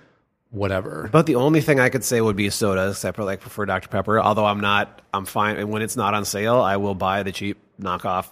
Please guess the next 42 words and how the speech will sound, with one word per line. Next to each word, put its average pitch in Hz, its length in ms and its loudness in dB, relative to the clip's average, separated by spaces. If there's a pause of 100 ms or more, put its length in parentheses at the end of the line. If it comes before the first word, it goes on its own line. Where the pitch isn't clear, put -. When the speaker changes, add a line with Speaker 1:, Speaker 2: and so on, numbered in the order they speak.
(120)
Speaker 2:
stuff, - 540 -4 (140)
or, 90 320 -2
or 98 60 -2
get 98 160 -4
Mister 101 220 -10
Pibb. 107 340 -6
Tastes 98 220 -8
the 101 60 -10
same 104 320 -8 (120)
for - 120 -8
the 95 60 -6
most 92 200 -6
part 98 240 -2
to 101 80 -6
me. 92 200 -4 (640)
Um, 90 400 0
so 104 400 2
I, 110 400 0 (840)
yeah. 107 260 -2 (180)
Speaker 1:
What 135 140 6
do 151 60 8
Speaker 2:
A - 20 8
Speaker 1:
you 156 40 6
Speaker 2:
lot, - 60 0
Speaker 1:
think 165 140 4
Speaker 2:
a 123 40 6
lot 120 100 8
of - 20 8
Speaker 1:
about 135 100 6
Speaker 2:
that 127 40 2
Speaker 1:
the 131 40 0
Speaker 2:
stuff. 120 220 2
Speaker 1:
methodology 95 540 0
of 87 120 -8
asking 95 440 -4
people, 87 580 -6 (440)
"Name 104 320 0
the 98 60 -4
brands 92 360 -6
that 98 100 -8
you 92 80 -10
buy"? 87 320 -10